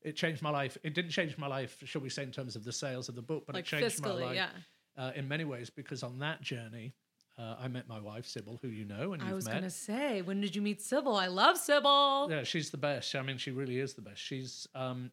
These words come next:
Speaker 1: so I was in Brazil, uh, and one, that was one of the, my journeys, and I was in Salvador da Bahia, and Sybil, who's an L A girl, she was in Brazil on her own. She travels, she's a fearless traveler, and she travels around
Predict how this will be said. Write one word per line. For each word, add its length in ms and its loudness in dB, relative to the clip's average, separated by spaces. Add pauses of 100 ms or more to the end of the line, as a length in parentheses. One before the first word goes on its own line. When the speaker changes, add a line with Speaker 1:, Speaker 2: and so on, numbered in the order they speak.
Speaker 1:
so 440 0
I 160 2
was 220 0
in 240 -2
Brazil, 580 0 (460)
uh, 300 -8
and 120 -6
one, 220 -6
that 140 -6
was 140 -10
one 120 -10
of 120 -12
the, 220 -8
my 120 -10
journeys, 500 -12
and 140 -12 (420)
I 80 -8
was 140 -8
in 100 -10
Salvador 500 -6
da 100 -10
Bahia, 500 -4 (260)
and 260 -8
Sybil, 480 -2
who's 380 -8
an 140 -10
L 160 -8
A 200 -12 (160)
girl, 280 -14
she 180 -8
was 260 -6 (600)
in 340 -6
Brazil 380 -4
on 120 -6
her 180 -6
own. 320 -8 (400)
She 160 -2
travels, 520 -6 (100)
she's 260 -10
a 40 -10
fearless 400 -10
traveler, 420 -10
and 140 -12
she 180 -14
travels 460 -10
around 340 -14